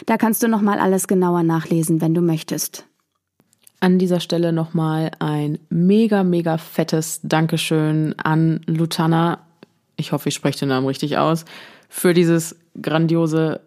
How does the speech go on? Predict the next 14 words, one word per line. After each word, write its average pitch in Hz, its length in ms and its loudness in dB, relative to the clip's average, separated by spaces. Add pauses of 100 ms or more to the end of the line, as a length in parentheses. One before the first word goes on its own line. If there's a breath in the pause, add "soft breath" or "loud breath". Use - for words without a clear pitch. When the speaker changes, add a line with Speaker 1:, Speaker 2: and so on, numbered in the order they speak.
Speaker 2:
Interview. 170 600 2
Es - 420 -8
ist - 340 -8 (220)
wahnsinnig 175 540 2
informativ 165 960 0
und 160 380 -4
ich - 140 -12
finde, 175 200 -2
man 160 240 -2
kriegt 180 360 -4
so 165 80 -2
einen 160 320 -2 (880 soft breath)
richtig 208 760 0
guten 196 420 0